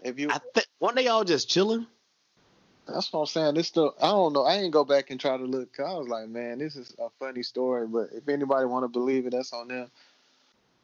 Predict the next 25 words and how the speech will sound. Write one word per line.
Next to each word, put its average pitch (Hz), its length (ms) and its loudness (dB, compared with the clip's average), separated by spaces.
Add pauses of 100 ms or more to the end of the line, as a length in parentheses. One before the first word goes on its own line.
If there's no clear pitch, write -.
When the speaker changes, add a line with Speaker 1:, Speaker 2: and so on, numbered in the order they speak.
(680)
Speaker 2:
Now, 135 180 0
I 151 160 2
had 185 100 4
heard, 165 380 2 (120)
I 143 120 4
had 160 100 -2
heard, 147 240 2
like, 113 200 0
you 120 100 0
know, 98 420 0
uh, 95 100 -2 (500)
I 135 120 0
had 131 80 0
heard 135 280 4
somebody 123 600 4
on, 110 240 2
like, 104 200 2
a 101 80 -2
pod 104 300 0
or - 40 2
whatever. 98 240 0
I 107 40 -2
can't 107 220 -2
even 92 180 0
remember 101 220 2